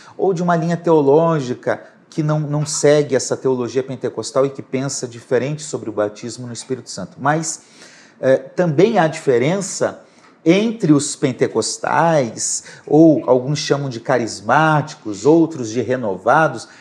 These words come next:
também há alguns detalhes que podem diferenciar,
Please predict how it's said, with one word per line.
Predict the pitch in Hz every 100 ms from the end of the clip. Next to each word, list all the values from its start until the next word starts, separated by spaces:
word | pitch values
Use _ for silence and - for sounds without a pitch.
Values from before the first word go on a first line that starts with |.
| - _ -
também | 196 160 196 196
há | 208 196 - -
alguns | - 180 175 247 185
detalhes | 170 123 - 120 127 139 160 - -
que | - -
podem | - 131 127 139
diferenciar, | 143 - 151 156 - 135 104 113 131